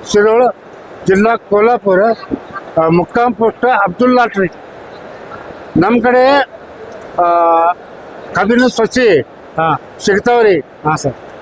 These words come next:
Speaker 1: ವಿ ಎಸ್ ಐ ಸಂಶೋಧನಾ ಕೇಂದ್ರ,
Speaker 2: ಹಾ ಸರ್.
Speaker 1: ಪಾಡೆಗಾಂವ್ ಸಂಶೋಧನಾ ಕೇಂದ್ರ,
Speaker 2: ಹಾ.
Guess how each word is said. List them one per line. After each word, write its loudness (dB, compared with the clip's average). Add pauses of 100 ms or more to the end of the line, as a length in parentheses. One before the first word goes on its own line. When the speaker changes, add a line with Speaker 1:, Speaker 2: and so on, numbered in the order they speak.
(200)
Speaker 1:
ವಿ 2
ಎಸ್ 2
ಐ 4 (1600)
ಸಂಶೋಧನಾ 2
ಕೇಂದ್ರ, 2 (560)
Speaker 2:
ಹಾ 0
ಸರ್. -14
Speaker 1:
ಪಾಡೆಗಾಂವ್ 2
ಸಂಶೋಧನಾ 2
ಕೇಂದ್ರ, 2 (500)
Speaker 2:
ಹಾ. 2